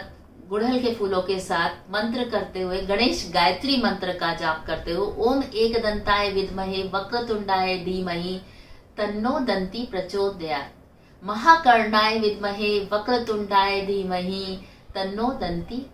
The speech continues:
प्रचोदयात्, गजाननाय विद्महे वक्रतुंडाय धीमहि तन्नो दंती प्रचोदयात। इस तरह से जाप करते हुए आप इस फूल को चढ़ाएंगे। ऐसे इक्कीस फूल चढ़ाएं, अपनी जो आपकी विश है वो बोले।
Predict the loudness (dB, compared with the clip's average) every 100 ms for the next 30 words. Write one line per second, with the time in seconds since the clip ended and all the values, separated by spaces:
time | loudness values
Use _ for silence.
0 | -8 -6 -2 -4 -2 -2 2 2 0 -8
1 | -14 -16 -4 2 4 6 4 4 4 4
2 | 4 4 4 2 0 -2 0 -2 -4 -8
3 | -20 -20 -20 -20 -20 -12 -4 -2 2 0
4 | 2 0 4 4 4 0 -2 -2 -2 -2
5 | -4 -6 -6 -6 -6 -6 -8 -6 -6 -8
6 | -10 -14 -14 -12 -12 -10 -10 -8 -8 -8
7 | -8 -8 -8 -6 -8 -8 -12 -12 -12 -10
8 | -10 -10 -8 -8 -10 -16 -18 -18 -16 -14
9 | -10 -10 -10 -10 -10 -8 -8 -6 -6 -6
10 | -8 -8 -8 -8 -10 -10 -8 -8 -8 -10
11 | -12 -14 -12 -12 -10 -8 -8 -10 -12 -12
12 | -10 -10 -10 -10 -10 -10